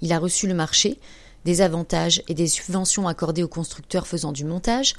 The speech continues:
sous prétexte de créer des emplois. Il s'est avéré qu'en réalité les véhicules vendus étaient déjà pratiquement montés à leur arrivée. Seules les roues restaient à fixer. Malgré le scandale, Takout n'a jamais été inquiété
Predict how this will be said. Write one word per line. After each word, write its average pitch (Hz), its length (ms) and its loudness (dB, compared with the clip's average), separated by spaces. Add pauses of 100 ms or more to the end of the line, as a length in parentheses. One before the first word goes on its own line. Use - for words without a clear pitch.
(300)
sous - 160 6
prétexte 190 520 2
de 202 140 -2
créer 180 300 -2
des 196 180 2
emplois. - 320 -8 (460)
Il 170 100 -2
s'est 160 220 2
avéré 170 360 2
qu'en 170 140 0
réalité 165 460 2
les 190 100 2
véhicules 156 420 -4
vendus 156 380 -2 (420)
étaient 240 200 4
déjà 233 220 6
pratiquement 247 460 2
montés 220 360 2
à 202 60 6
leur 175 140 2
arrivée. 160 400 -2 (400)
Seules 254 340 6
les 190 140 6
roues 226 220 0
restaient 180 420 0
à - 60 0
fixer. - 400 0 (560)
Malgré 160 320 2
le 170 100 2
scandale, 170 500 2 (380)
Takout 254 360 2
n'a 180 120 0
jamais 254 300 4
été 247 160 2
inquiété 190 500 -2